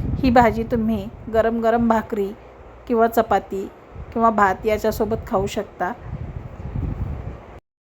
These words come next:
एकदम सोप्या पद्धतीने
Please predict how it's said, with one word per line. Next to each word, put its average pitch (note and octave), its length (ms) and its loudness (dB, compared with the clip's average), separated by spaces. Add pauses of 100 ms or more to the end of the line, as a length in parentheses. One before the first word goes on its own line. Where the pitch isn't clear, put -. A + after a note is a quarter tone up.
(1400)
एकदम A#3 380 4
सोप्या A3+ 380 2
पद्धतीने G#3+ 680 -2